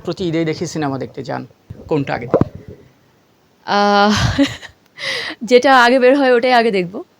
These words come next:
Speaker 2: দেখবো, সবগুলিই দেখবো। আমি আসলে জানি না আমি কেমনে বলবো কোনটা আগে দেখতে যাবো। Like, ওভাবে আমি কোনো প্ল্যান করিনি। যদি যেটা আমার কনভিনিয়েন্ট হয়, যেটা দেখতে আমার মনে হয় যে আচ্ছা ঠিক আছে, এ-, এই স্লটটা দেখতে গেলে আমার জন্য ভালো হবে,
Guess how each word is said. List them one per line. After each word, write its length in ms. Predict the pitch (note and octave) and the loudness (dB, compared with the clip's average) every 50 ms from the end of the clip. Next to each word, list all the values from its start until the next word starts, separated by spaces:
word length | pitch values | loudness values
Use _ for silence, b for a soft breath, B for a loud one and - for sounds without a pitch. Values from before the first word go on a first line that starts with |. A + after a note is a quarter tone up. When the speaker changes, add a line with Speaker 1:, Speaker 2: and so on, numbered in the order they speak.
| _ _ b b b b b b - | _ _ b b b b b b -4
Speaker 2:
দেখবো, 320 | A#3+ E4 F4+ G4+ F4+ B3+ B3 | -2 -2 0 2 2 2 4
সবগুলিই 440 | - C4+ B3 A#3+ C4 C#4+ D4+ D#4+ | 6 4 4 4 2 0 0 2
দেখবো। 280 | C#4 A#3+ G#3+ G3 F#3+ A3 | 4 4 2 2 2 2
আমি 180 | A3+ A#3 C4+ C4 | 2 2 4 2
আসলে 300 | C4+ C#4 E4 C4+ C#4 A#3 | 2 2 0 0 0 2
জানি 300 | A#3 A#3 G#3+ G#3+ G#3 G3+ | 2 4 4 4 2 2
না 160 | F#3+ F3 F3 | 2 2 2
আমি 180 | F3+ G3 G3+ | 2 0 -2
কেমনে 320 | G3 - G#3 G#3 G#3+ A3 A3 | -2 -2 -2 0 0 0 0
বলবো 360 | F#3 E3+ D#3+ D#3 D3+ E3 D#3+ | 0 0 -2 0 -2 -2 -4
কোনটা 320 | - G3+ G3 G3 G3 G3 | -4 -6 -6 -4 -2 -2
আগে 140 | F#3+ F3 E3+ | -2 -2 -2
দেখতে 280 | D#3+ D#3+ D3 - - E3 | -4 -6 -6 -8 -8 -6
যাবো। 340 | D#3+ D#3 C#3+ C3 A#2 C3+ C#3 | -4 -4 -4 -6 -6 -8 -10
Like, 280 | C3 A#2+ C#3+ - - | -10 -12 -14 -14 -14
ওভাবে 300 | - F3+ G#3+ A#3+ A3 A#3+ | -10 -6 -4 -2 0 0
আমি 160 | A#3 A3+ A#3 | 0 0 0
কোনো 200 | A3+ A#3+ A#3 A#3 | 0 -2 -2 -2
প্ল্যান 280 | G#3+ A#3 G#3 G3 G3+ G3+ | -2 0 0 0 0 -2
করিনি। 460 | G3 F#3+ F3+ F3 F3 F#3 A#3 D#4 F#4 - | -4 -6 -8 -8 -8 -8 -8 -10 -10 -10
যদি 260 | A#3+ A#3+ A3+ B3+ B3 | -10 -10 -8 -8 -8
যেটা 320 | G#3+ B3+ C4+ C4 D#4 D#4 D4+ | -8 -6 -6 -4 -4 -4 -2
আমার 240 | C#4 D4 D4 D4 D4 B B B B B B B B B _ - | -2 -2 -4 -4 -6 B B B B B B B B B _ -4
কনভিনিয়েন্ট 560 | A#3+ A#3 A#3+ A3+ B3+ C#4 C4 C4+ C4 C4 A#3 | -2 -2 0 0 0 0 0 0 0 -2 -2
হয়, 220 | A#3 A3+ A3 A3+ G#3+ | 0 2 2 2 2
যেটা 300 | A3 G#3 G#3 A3 G#3+ G3+ | 0 0 0 0 0 0
দেখতে 340 | F#3 G3+ G3 - - G#3+ | 0 -4 -6 -4 -2 -2
আমার 260 | G#3 G3+ G3+ G3 G3 G3 | 0 0 0 0 -2 -2
মনে 180 | F#3+ F#3+ G3 | -2 -2 -2
হয় 200 | G3+ G3+ F#3+ G3 | -2 0 0 0
যে 100 | F3+ G3 | 0 0
আচ্ছা 200 | F3+ F3 - F3 | -2 -2 -2 -6
ঠিক 160 | E3+ F3+ D3+ | -10 -8 -6
আছে, 240 | D#3+ D#3 - F#3+ F3 | -8 -6 -4 -4 -4
এ-, 120 | E3+ - - | -4 -4 -4
এই 160 | F#3+ G3+ A3 | -4 -4 -4
স্লটটা 460 | - - A3 G#3 G3 F#3+ F#3 - G#3 | -4 -2 0 2 2 2 0 -2 -4
দেখতে 300 | F#3 F3+ F3+ F3 - F#3+ | -4 -4 -4 -4 -6 -6
গেলে 140 | F3 F#3 F#3 | -4 -2 -2
আমার 220 | E3+ E3+ E3+ E3+ E3 | -2 -2 -4 -6 -8
জন্য 200 | F3 E3 E3 E3 | -8 -10 -8 -8
ভালো 260 | E3 D#3+ D3+ D#3 D#3+ | -8 -6 -6 -6 -6
হবে, 240 | D#3 D3 C#3 D3 | -6 -8 -8 -12